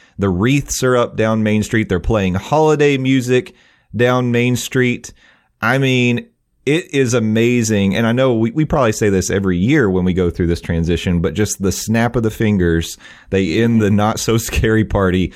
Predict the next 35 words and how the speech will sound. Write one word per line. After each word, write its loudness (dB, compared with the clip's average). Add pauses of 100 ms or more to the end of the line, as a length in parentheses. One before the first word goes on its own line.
(200)
If -2
you, 2
if -4
you 0
don't 0
get 2
out 4
of 2
there 2
quick -2
enough, 0
you 2
might 0
g-, -2
be -2
crushed -2
by 2
a 2
giant 0
Christmas -2
tree 0
that's -2
going 2
up 2
<laughs> -2
right, -2
right 2
in -2
the 0
middle 2
of 0
town 0
square. 0
So, 0 (400)
um, 0